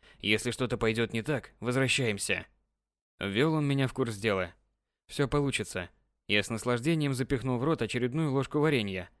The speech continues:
запив чаем. Почмокав губами, довольно выдохнул. Глядя на меня, дед улыбнулся. Ну вот, другое дело, а то совсем хмурый. «Хорошо, там остаёмся на ночёвку, время у нас есть.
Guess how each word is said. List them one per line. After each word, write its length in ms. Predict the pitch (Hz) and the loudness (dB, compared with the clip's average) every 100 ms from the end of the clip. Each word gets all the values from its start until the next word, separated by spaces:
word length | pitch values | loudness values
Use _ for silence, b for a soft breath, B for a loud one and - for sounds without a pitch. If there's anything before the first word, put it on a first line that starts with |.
| _ | _
запив 380 | 120 127 147 131 | -4 -2 -2 -2
чаем. 360 | - 113 87 - _ _ _ _ - | 0 0 -2 -8 _ _ _ _ 2
Почмокав 500 | 151 170 180 156 127 | 2 4 2 2 2
губами, 380 | 131 147 143 | 2 4 2
довольно 420 | 98 98 110 117 113 | 2 2 2 2 2
выдохнул. 460 | 127 - - 90 _ _ _ _ | 0 -2 -6 -12 _ _ _ _
Глядя 300 | 110 113 110 | -2 0 0
на 80 | 110 | 0
меня, 260 | 110 143 120 | 0 0 0
дед 200 | 131 139 | 0 0
улыбнулся. 640 | 135 123 120 101 - 87 - _ _ _ | 0 0 -2 -2 -6 -8 -12 _ _ _
Ну 180 | 170 147 | -2 0
вот, 260 | 123 123 - | 2 0 -4
другое 380 | 113 120 120 120 | -4 -2 0 0
дело, 340 | 110 104 92 - _ | 2 0 -2 -8 _
а 120 | 151 | -4
то 100 | 143 | -2
совсем 360 | 139 165 - 120 | 0 0 0 -2
хмурый. 420 | - 123 98 90 _ _ _ _ | 0 0 0 -4 _ _ _ _
«Хорошо, 560 | - 139 135 110 110 90 - - | -2 0 2 2 0 -2 -6 -2
там 180 | 147 | 0
остаёмся 460 | 139 - 139 139 135 | 2 0 2 2 0
на 80 | 135 | 0
ночёвку, 580 | 135 170 151 - 101 87 - | 0 0 -2 -2 -4 -6 -6
время 340 | 123 147 131 | -2 0 2
у 40 | |
нас 220 | 127 117 110 | 0 -2 -2
есть. 380 | 104 90 - | -2 -2 -8